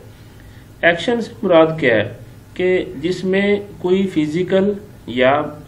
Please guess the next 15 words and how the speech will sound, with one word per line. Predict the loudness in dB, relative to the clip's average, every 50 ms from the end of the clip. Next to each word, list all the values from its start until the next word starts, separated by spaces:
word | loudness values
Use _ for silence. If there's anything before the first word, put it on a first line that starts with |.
| -10 -6
कोई | -2 2 2 2 2 0 -2 -8 -8 -4
mental | 0 0 2 2 2 0 0 0 0
action | -2 -2 -4 -8 -8
हो | -6 -4 -4 -2
रहा | -4 -4
है, | -6 -10 -14 -18 -20 -20 -20 -20 -20 -20 -20 -20 -20 -20 -4 2
that | 2 4 4 4
is | 2 2
known | 2 0 0 0 2 2
as | 0 0 -2 -6 -10 -12 -10 -2 0
action। | 0 0 0 -4 -6 -6 -6 -6 -10 -14 -18 -20 -20 -20 -20 -20 -20 -20 -20 -10 0
For | 4 6 6 6
example | 4 2 2 0 0 0 0 0 0 0
मैं | 0 0 -2 0
कहूँ | 2 2 2 2 0 -4 -8 -14